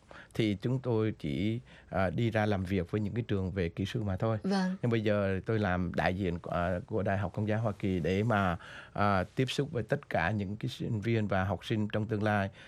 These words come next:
Speaker 1: à, mà không những chỉ cho ngành kỹ thuật và kỹ sư mà thôi, mà tất cả những ngành khác.
Speaker 2: Dạ vâng.
Speaker 1: Vâng.
Speaker 2: Như vậy thì bây giờ ngay bước đầu tiên các bạn đang theo dõi chương trình đây, muốn xin học bổng, bước đầu tiên các bạn nên làm gì thưa giáo
Speaker 1: Thì
Speaker 2: sư?
Speaker 1: phải lên cái website, à,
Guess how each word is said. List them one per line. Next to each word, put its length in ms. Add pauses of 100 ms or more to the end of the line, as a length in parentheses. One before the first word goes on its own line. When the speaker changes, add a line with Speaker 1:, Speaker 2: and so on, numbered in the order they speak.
(240)
Speaker 1:
à, 80
mà 240
không 220
những 220
chỉ 120
cho 200
ngành 300
kỹ 160
thuật 220
và 100
kỹ 180
sư 200
mà 100
thôi, 220
mà 100
tất 220
cả 140
những 140
ngành 160
khác. 320
Speaker 2:
Dạ 240
vâng. 200
Speaker 1:
Vâng. 160 (140)
Speaker 2:
Như 120
vậy 160
thì 80
bây 120
giờ 200
ngay 160
bước 160
đầu 140
tiên 260
các 140
bạn 200
đang 140
theo 120
dõi 180
chương 140
trình 180
đây, 200
muốn 260
xin 160
học 180
bổng, 240 (580)
bước 180
đầu 120
tiên 180
các 120
bạn 140
nên 100
làm 160
gì 140
thưa 120
giáo 120
Speaker 1:
Thì 100
Speaker 2:
sư? 80
Speaker 1:
phải 120
lên 300
cái 280
website, 600
à, 240